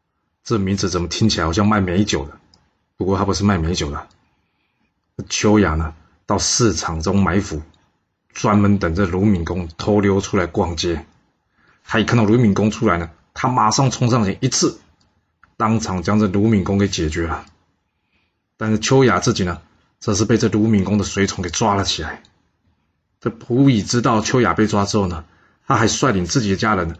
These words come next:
去将这秋雅给救回来。哟，这溥仪是不是脑袋不清楚了？派人去刺杀卢敏公，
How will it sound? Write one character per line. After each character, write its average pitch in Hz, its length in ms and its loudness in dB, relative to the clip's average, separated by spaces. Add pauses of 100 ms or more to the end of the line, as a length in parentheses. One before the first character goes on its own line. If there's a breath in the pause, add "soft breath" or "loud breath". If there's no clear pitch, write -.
(300 soft breath)
去 117 140 -2
将 104 100 4
这 107 80 4
秋 123 300 2
雅 95 160 0
给 92 100 -6
救 104 260 2
回 87 160 -2
来。 76 200 -4 (460)
哟， 90 220 -4 (720)
这 - 120 -12
溥 117 260 -2
仪 110 60 4
是 104 160 0
不 110 60 4
是 113 40 4
脑 87 160 2
袋 110 160 0
不 - 140 0
清 110 240 0
楚 - 180 -4
了？ 78 160 -10 (800)
派 135 240 -2
人 104 320 4
去 117 160 -2
刺 117 320 2
杀 107 220 0
卢 101 160 2
敏 95 240 2
公， 98 240 -2